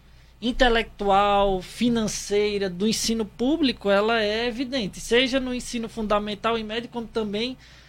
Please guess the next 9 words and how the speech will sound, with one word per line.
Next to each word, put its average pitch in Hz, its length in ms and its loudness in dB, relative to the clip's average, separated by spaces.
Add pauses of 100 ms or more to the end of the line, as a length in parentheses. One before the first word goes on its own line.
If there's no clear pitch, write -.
no 202 120 0
ensino 226 260 -2
superior, 214 680 0
onde 247 200 0
as 214 140 2
instituições 226 680 0
são 226 160 -8
constantemente 262 840 -2
ameaçadas, 220 1000 0